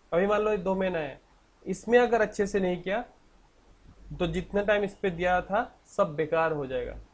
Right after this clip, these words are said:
तो ये जो टू month है बहुत crucial month है, बहुत मतलब golden opportunity आप कह सकते हो ना, golden time आप कह सकते हो, ठीक है।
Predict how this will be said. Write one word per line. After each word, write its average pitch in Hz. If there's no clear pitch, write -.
तो 165
ये 165
जो 208
टू 214
month 202
है 233
बहुत 175
crucial 208
month 170
है, 117
बहुत 190
मतलब 185
golden 175
opportunity 190
आप 190
कह 180
सकते 175
हो 202
ना, 180
golden 175
time 165
आप 151
कह 156
सकते 127
हो, 120
ठीक 190
है। 160